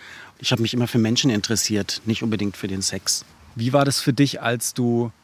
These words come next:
Speaker 2: den ersten Menschen, den du gut kanntest, wegen H I V verloren hast?
Speaker 1: Das war natürlich, ja, einfach traurig, einfach traurig. Das war tatsächlich ein Freund aus München. Wir waren alle, äh,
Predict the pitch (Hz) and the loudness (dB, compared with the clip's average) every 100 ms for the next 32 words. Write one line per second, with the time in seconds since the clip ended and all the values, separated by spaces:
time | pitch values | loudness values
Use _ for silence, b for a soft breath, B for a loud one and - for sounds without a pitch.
0 | _ - 120 123 131 - 123 127 - 135 | _ -6 0 2 2 4 4 6 4 2
1 | 123 117 120 - 117 123 131 127 - - | 2 0 -2 -2 -2 0 0 -2 -4 -8
2 | 123 117 117 110 113 104 113 101 110 104 | -2 0 2 0 0 0 -2 0 0 0
3 | 98 104 98 - - - - - - 120 | -2 -6 -6 -8 -10 -18 -20 -12 -4 -2
4 | 127 - 110 110 110 120 123 - - 117 | -2 -2 0 2 2 4 2 0 -2 0
5 | 113 123 123 - - - - - - - | 0 0 -2 -4 -8 -10 -14 -20 -20 -20
6 | - - 80 - 87 - 104 - - - | -10 -4 -4 -4 -6 -6 -8 -10 -16 -12
7 | - 90 95 117 107 101 - - - - | -8 -4 -2 -2 -2 -2 -4 -6 -10 -18
8 | - 107 101 104 - - 90 98 110 101 | -6 -4 -2 -4 -2 -4 -2 -4 -2 -4
9 | - - - B B B - 123 123 117 | -4 -6 -8 B B B 0 2 4 4
10 | 123 107 - 117 - 127 127 107 - 120 | 2 -2 -4 -2 0 -2 0 -2 -2 0
11 | 127 107 104 104 135 - 165 160 - _ | 0 -2 0 0 0 0 -2 -4 -10 _
12 | 135 113 104 101 98 98 101 101 95 95 | 0 0 2 0 0 -2 -2 -2 -4 -4
13 | 92 | -6